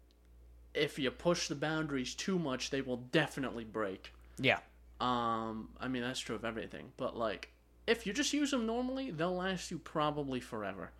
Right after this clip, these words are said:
Speaker 2: Yeah, no, they're great headphones. Can't recommend, uh, more. So, uh,
Speaker 1: It's, it's like a must. You must own this at one point.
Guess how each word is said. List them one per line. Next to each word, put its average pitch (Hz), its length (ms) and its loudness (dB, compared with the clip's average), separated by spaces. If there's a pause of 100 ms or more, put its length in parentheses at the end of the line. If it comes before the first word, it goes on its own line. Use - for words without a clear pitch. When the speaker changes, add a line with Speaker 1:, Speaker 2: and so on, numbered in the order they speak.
(220)
Speaker 2:
Yeah, 170 180 6 (140)
no, 117 160 6
they're 117 100 4
great 120 220 4
headphones. 107 420 -2 (160)
Can't 143 220 2
recommend, 113 400 0
uh, 107 240 2 (120)
more. 104 320 -6 (160)
So, - 160 -6
uh, 101 260 -2 (240)
Speaker 1:
It's, 147 260 2
it's 156 220 0
like 202 180 0
a 170 80 0
must. 139 500 -2
You 131 120 0
must 165 640 4
own 131 240 0
this 117 180 -4
at - 120 -8
one 110 260 -8
point. 95 340 -8